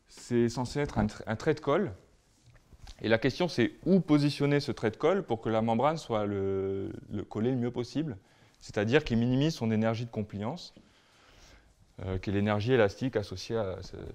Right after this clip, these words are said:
ce, cette membrane. Et, euh, donc ça revient à faire un problème de type un peu Mumford-Shah, où on minimise une énergie de compliance, donc une énergie élastique, et on pénalise par la longueur du trait de colle.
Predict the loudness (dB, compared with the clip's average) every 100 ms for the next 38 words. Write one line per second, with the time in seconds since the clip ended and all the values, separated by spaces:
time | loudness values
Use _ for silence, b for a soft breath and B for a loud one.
0 | -16 -18 -16 -14 -10 -10 -10 -12 -16 _
1 | _ -20 B B B B B _ -4 0
2 | 4 4 2 2 2 0 0 -2 0 2
3 | 2 4 4 4 2 2 2 2 0 2
4 | 0 -2 0 0 2 0 2 0 0 4
5 | 6 6 4 4 4 4 2 2 4 4
6 | 2 -4 -4 -6 -2 -2 -2 -6 -2 0
7 | 2 2 0 0 2 2 0 -6 -8 -8
8 | b b b b b b _ -20 -12 -10
9 | -10 _ 2 4 4 4 4 4 2 2
10 | 2 2 2 2 0 -4 -6 -6 -6 -6